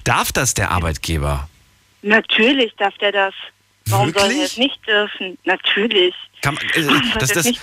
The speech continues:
Speaker 2: dürfen?
Speaker 1: äh, naja, für mich geht das schon so ein bisschen in die Richtung Mobbing irgendwie.
Speaker 2: Warum denn? Weil sie sich nicht für dich entschieden haben
Speaker 1: Nee,
Speaker 2: oder
Speaker 1: weil
Speaker 2: weil
Speaker 1: sie,
Speaker 2: sie dir nicht
Speaker 1: weil
Speaker 2: ins
Speaker 1: sie,
Speaker 2: Gesicht gesagt haben?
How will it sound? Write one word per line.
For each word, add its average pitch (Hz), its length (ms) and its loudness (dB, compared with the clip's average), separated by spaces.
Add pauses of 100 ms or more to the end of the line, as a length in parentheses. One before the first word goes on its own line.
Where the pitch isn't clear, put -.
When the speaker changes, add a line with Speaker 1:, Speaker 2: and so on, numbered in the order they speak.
(120)
Speaker 2:
dürfen? 214 200 0
Speaker 1:
äh, - 40 -4
naja, 139 220 0
für 165 100 -4
mich 156 220 -2
geht 240 160 -6
das 254 100 0
schon 269 220 0
so 247 100 2
ein 190 80 -2
bisschen 185 240 0
in 156 100 0
die 151 100 2
Richtung 202 360 -2
Mobbing 165 420 0
irgendwie. 76 600 -4 (560)
Speaker 2:
Warum 233 520 2
denn? 208 380 -2 (720)
Weil 214 220 4 (120)
sie 214 180 -6
sich 220 280 2
nicht 247 240 2 (100)
für 240 80 -2
dich 220 140 -2
entschieden 277 560 2
haben 196 300 2
Speaker 1:
Nee, 233 180 2
Speaker 2:
oder 214 140 4
Speaker 1:
weil 185 80 2
Speaker 2:
weil 214 80 2
Speaker 1:
sie, 202 100 -2
Speaker 2:
sie 208 80 -2
dir - 80 -4
nicht 156 100 -2
Speaker 1:
weil 175 140 2
Speaker 2:
ins 202 120 -4
Speaker 1:
sie, 202 80 0
Speaker 2:
Gesicht 202 280 -2
gesagt 190 360 0
haben? 175 300 -2